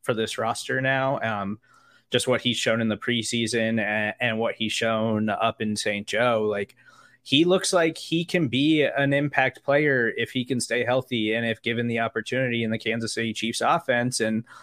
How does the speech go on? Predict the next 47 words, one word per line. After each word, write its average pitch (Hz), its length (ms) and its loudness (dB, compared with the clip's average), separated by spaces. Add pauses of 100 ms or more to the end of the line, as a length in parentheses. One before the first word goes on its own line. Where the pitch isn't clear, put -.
(220)
you 123 80 4
know, 120 40 6
I 120 200 6
still 139 260 2
think 139 300 0
Rashee 139 280 2
Rice 135 300 2
is 131 80 -4
clearly 143 380 2
ahead 135 260 2
of 135 120 -2
him. 143 260 0
Richie 131 220 -2
James 123 460 -2
might 143 220 2
be 135 160 0
ahead 135 220 2
of 135 120 -2
him 139 240 0
right 131 200 0
now. 123 280 0
We'll 123 200 0
see 120 320 -2
on 151 160 0
that. 147 400 0
But 135 220 2 (380)
I 123 100 4
think 165 220 0
Justin 151 300 0
Ross 156 280 2
is 139 100 -4
gonna 147 180 0
take 143 220 -4
the 131 80 -4
field 160 280 0
for - 80 -4
the 123 80 -4
Chiefs 180 300 -2
at 127 100 -4
some 120 200 0
point 117 320 -2
this 117 160 -4
season 110 320 -2
and 127 160 -2
have 127 160 0
an 123 80 -2
opportunity 127 640 0